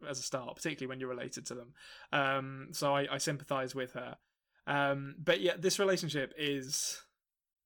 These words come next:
amazing in this episode, and, and to kinda get into the, the, the sort of <sighs> th-, uh, it's almost like a magic trick in the writing with the gun, really. So, first off, like, Stranger's desperation to kind of save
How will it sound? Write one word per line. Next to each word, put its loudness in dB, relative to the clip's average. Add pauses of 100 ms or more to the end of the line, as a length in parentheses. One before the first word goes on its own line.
(120)
amazing -2
in -2
this -2
episode, 0
and, 0
and -2
to 0 (600)
kinda 4
get 4
into 0 (380)
the, 0 (460)
the, -2 (160)
the -8
sort -2
of -8 (500)
<sighs> -16
th-, -6
uh, 0
it's -6
almost -4
like -8
a -6
magic -4
trick -6
in -8
the -8
writing -4
with -10
the -6
gun, -2
really. -6 (300)
So, 4 (920)
first 6
off, 4
like, 0
Stranger's 4
desperation 2
to -10
kind -10
of -8
save 0